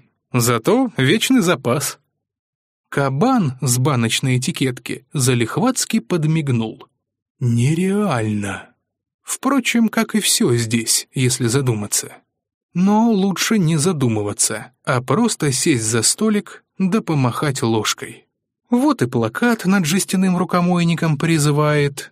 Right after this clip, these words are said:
"Съешь добавку пирога, будет легче бить врага. Волгала волгалой, а обед по расписанию". Повеселевший Воронин,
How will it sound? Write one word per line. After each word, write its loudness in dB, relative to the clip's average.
"Съешь 2
добавку 0
пирога, 0
будет 0
легче 0
бить -2
врага. -4
Волгала 0
волгалой, 0
а 0
обед -2
по 0
расписанию". -6
Повеселевший 0
Воронин, 2